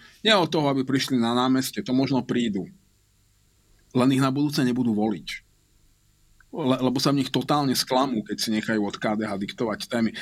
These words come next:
A oni ako keby, e, ne-, nerozumeli to, čo my sme tu veľakrát opakovali, že ty v opozícii nemáš partnerov, ty si si ich nevybral, ty si sa tam s nimi ocitol. A hodnotový svet K D H je neporovnateľne bližší a má viac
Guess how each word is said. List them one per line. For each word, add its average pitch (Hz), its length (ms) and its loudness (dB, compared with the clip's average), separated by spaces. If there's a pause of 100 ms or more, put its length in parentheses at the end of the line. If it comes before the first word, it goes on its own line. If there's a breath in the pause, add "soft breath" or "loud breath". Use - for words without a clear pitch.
(240 loud breath)
A 117 100 6
oni 147 160 4
ako 147 160 -2
keby, 156 320 2
e, 156 140 -2 (340)
ne-, 131 160 -2
nerozumeli 175 540 2
to, 160 100 2
čo 160 140 0
my 151 80 4
sme 147 100 2
tu 147 160 -2
veľakrát 185 480 2
opakovali, 143 640 0
že 123 140 -2 (680 loud breath)
ty 139 140 4
v - 80 -10
opozícii 175 640 0
nemáš 156 560 2
partnerov, 117 580 0
ty - 140 -10
si 123 100 -4
si - 100 -4 (120)
ich 127 80 6
nevybral, 123 560 2
ty 110 100 -8
si 117 80 -4
sa 120 240 -4
tam 117 60 0
s - 100 -4
nimi 127 160 2
ocitol. 117 640 -8 (880 soft breath)
A 123 80 2
hodnotový 175 800 2
svet 135 560 0
K 117 240 -4
D 117 80 -2
H 113 400 0 (1300)
je 117 320 4
neporovnateľne 156 1120 2
bližší 120 400 0
a 104 80 -4
má 120 160 0
viac 143 240 2